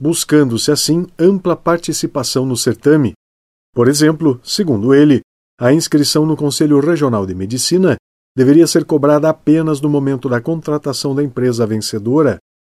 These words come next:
O T C E determinou a citação da uel para o cumprimento da decisão e a apresentação de defesa em até quinze dias.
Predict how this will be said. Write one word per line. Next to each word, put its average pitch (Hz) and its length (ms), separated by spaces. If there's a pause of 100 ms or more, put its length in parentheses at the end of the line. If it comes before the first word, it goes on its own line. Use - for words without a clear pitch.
(240)
O 104 80
T 117 140
C - 240
E 101 40
determinou 104 540
a 98 40
citação 104 480
da 135 100
uel 143 340 (340)
para 143 160
o 143 80
cumprimento 175 760
da 98 120
decisão 147 560 (340)
e 160 60
a 180 40
apresentação 160 640
de 165 80
defesa 143 600
em 165 180
até 113 240
quinze 98 320
dias. 110 560